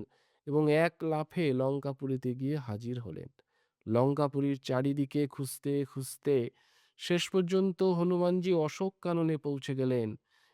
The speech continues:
এবং জানকীকে দেখতে পেলেন। অশোক কাননের একটি শিশু গাছের নিচে সীতা বসেছিলেন। হনুমানজি সবার অলক্ষ্যে মাতা সীতার কাছে গিয়ে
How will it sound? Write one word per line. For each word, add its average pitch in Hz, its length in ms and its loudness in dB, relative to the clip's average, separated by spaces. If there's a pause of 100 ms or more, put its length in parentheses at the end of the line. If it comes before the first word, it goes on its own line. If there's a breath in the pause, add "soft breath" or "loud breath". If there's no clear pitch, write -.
এবং 143 300 2
জানকীকে 151 680 -2
দেখতে 131 380 -2
পেলেন। 104 320 -6 (680)
অশোক 175 380 -4
কাননের 170 480 2 (140)
একটি 156 440 -4 (1300)
শিশু 220 580 2
গাছের 190 500 2
নিচে 180 340 2
সীতা 165 380 -4
বসেছিলেন। 131 720 -6 (140)
হনুমানজি 135 680 -2
সবার 143 440 0
অলক্ষ্যে 143 580 -2
মাতা 139 340 -4
সীতার 147 420 -6
কাছে 147 300 -6
গিয়ে 143 280 0